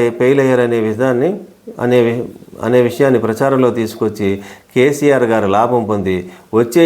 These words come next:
ఎన్నికల్లో రాబోయే లోకల్ బాడీ ఎలక్షన్లో మళ్ళీ కే-, బీఆర్ఎస్ పార్టీ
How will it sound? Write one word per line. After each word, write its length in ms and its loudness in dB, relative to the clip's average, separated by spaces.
ఎన్నికల్లో 440 0
రాబోయే 560 2
లోకల్ 400 0
బాడీ 240 2
ఎలక్షన్లో 440 -2
మళ్ళీ 240 0
కే-, 180 4
బీఆర్ఎస్ 500 2
పార్టీ 300 0